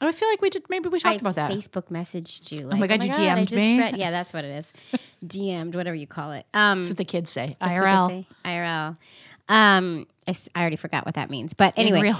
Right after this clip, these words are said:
Speaker 1: life. I don't know if they actually say I R L. I do. They
Speaker 2: Okay.
Speaker 1: just write I R L.
Speaker 2: Okay. I have no
Speaker 1: <laughs> Doesn't
Speaker 2: anyway,
Speaker 1: matter. It's not
Speaker 2: so,
Speaker 1: relevant.
Speaker 2: but I had read your story, and this was about the same time that Rose was starting to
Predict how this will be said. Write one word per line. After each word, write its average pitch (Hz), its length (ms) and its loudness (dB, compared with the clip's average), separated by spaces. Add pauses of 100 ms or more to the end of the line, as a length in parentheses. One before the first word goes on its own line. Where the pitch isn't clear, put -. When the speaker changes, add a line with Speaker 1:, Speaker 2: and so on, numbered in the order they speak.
Speaker 1:
life. 160 280 -2
I 269 60 10
don't 403 100 10
know 453 80 8
if - 80 6
they - 140 4
actually 226 320 2
say 180 360 0
I 233 240 4
R 277 160 4
L. 311 280 6
I 196 160 4
do. 147 260 -2 (220)
They 202 80 -2
Speaker 2:
Okay. 196 100 0
Speaker 1:
just - 200 -2
write 170 360 0
I 143 160 -2
R - 80 -6
L. 135 260 -4
Speaker 2:
Okay. - 280 -8 (580)
I 175 80 -4
have 156 160 -4
no 151 220 -8
Speaker 1:
<laughs> - 40 -20
Doesn't - 160 -2 (140)
Speaker 2:
anyway, 208 240 4
Speaker 1:
matter. 170 220 -2
It's 165 140 -4
not - 100 4
Speaker 2:
so, 302 60 10
Speaker 1:
relevant. 240 180 8
Speaker 2:
but 262 160 8
I 247 340 6 (100)
had 196 300 -2
read 202 220 0
your 185 100 -4
story, 220 320 2
and 190 100 0
this 185 120 -4
was 180 100 -6
about 170 220 -2
the 175 80 -8
same 170 280 -6
time 165 440 -4
that 175 200 -4
Rose 180 440 -2
was 175 100 -8
starting 160 360 -4
to 147 340 -8